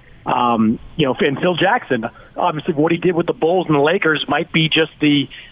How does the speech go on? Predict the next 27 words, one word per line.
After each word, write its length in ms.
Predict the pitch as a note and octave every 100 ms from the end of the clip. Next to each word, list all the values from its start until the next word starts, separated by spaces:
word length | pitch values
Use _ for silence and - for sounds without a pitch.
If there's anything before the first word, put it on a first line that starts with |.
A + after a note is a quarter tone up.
| - -
the, 300 | C#3 C#3 C3
the, 140 | B2 A#2
the 120 | -
supreme 380 | - C3 F3+ F#3
leader 400 | D#3 G#3+ F#3 G#2+ -
of 140 | C#3
it 100 | B2+
all. 300 | A2 G2 F2+ -
So, 320 | D#3 D3 B2+ - - - -
you 80 | E3+
know, 100 | E3+
it 220 | G3+ F3+
just, 180 | B3 A#3+
it, 140 | - F#3 -
it 160 | G3
takes 200 | A3 C4+
a 80 | A#3
special 340 | - A3 G#3 G3+
kind 180 | F#3
of 60 | D#3+
coach 360 | - E3 C#3 -
and 120 | C3+
a 20 |
co-, 160 | - -
uh, 220 | D#3 C#3
coaching 340 | - E3+ C#3+ B2+
staff 340 | D#3+ D3 B2+